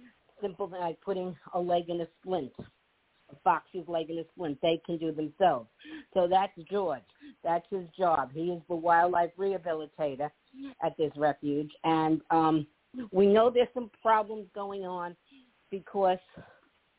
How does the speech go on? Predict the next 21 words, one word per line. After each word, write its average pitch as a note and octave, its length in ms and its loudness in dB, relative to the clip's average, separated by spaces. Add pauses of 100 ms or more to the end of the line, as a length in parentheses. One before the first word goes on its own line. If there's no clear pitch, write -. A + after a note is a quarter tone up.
(460)
certain A#3+ 360 2
physical G#3+ 420 2
things E3 300 2
are D3+ 80 6
happening. C3+ 440 -2 (640)
<coughs> - 680 -6 (480)
He G#3+ 140 -12 (100)
stumbles. F3+ 460 2 (1800)
Uh, D3+ 260 0
once G3 300 2
he F#3 120 -6 (160)
spills F#3 380 4
some F3+ 160 -2
of D#3+ 60 -8
the E3 180 -12
food, E3+ 340 -2 (680)
just, A#3 160 2 (380)
he's G#3+ 100 -10 (100)
acting C#4 380 2
a A#3+ 80 4
little A3+ 460 -2